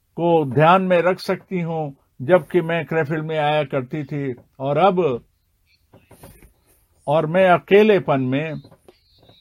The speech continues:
और मैं रोज, और उन sermons को, उन वचनों को, उन वचनों को रोज सुनती हूं, और मेरे लिए वो बहुत आशीष हैं।"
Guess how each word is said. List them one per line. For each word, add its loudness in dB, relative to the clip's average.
और 2
मैं -2
रोज, 2
और 0
उन 2
sermons -2
को, 0
उन 2
वचनों 4
को, 0
उन -4
वचनों -2
को 2
रोज 6
सुनती -2
हूं, 0
और -2
मेरे 4
लिए 6
वो 4
बहुत 4
आशीष -4
हैं।" -8